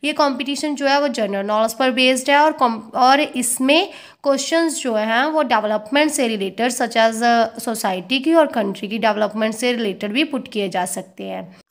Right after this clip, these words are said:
I have covered the first bullet point। Like, what kind of competition it is? It is a quiz competition,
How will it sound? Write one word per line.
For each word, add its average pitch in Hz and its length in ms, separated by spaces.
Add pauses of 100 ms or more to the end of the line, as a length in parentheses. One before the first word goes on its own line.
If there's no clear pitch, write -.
I 311 100
have 294 180
covered 208 340
the 254 100 (120)
first 269 220 (100)
bullet 202 360
point। 214 560 (340)
Like, 233 340
what 269 300
kind 285 220
of 285 160
competition 262 540
it 269 160
is? 302 200 (140)
It 269 160
is 262 160
a 262 80
quiz 262 320
competition, 226 960